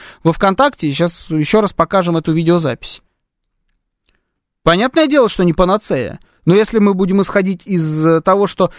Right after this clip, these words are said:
всё равно может произойти, поэтому мы не будем ничего делать. Так, что ли? Так это работает? А, вон, посмотрите, пожалуйста, человек не скрывается абсолютно.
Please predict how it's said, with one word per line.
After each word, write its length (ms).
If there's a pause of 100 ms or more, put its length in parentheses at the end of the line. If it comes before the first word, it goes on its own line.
(120)
всё 280
равно 300
может 400
произойти, 500
поэтому 320
мы 120
не 100
будем 400
ничего 340
делать. 480 (440)
Так, 220
что 220
ли? 200 (880)
Так 180
это 140
работает? 360
А, 200
вон, 200
посмотрите, 520
пожалуйста, 320
человек 240
не 100
скрывается 560
абсолютно. 520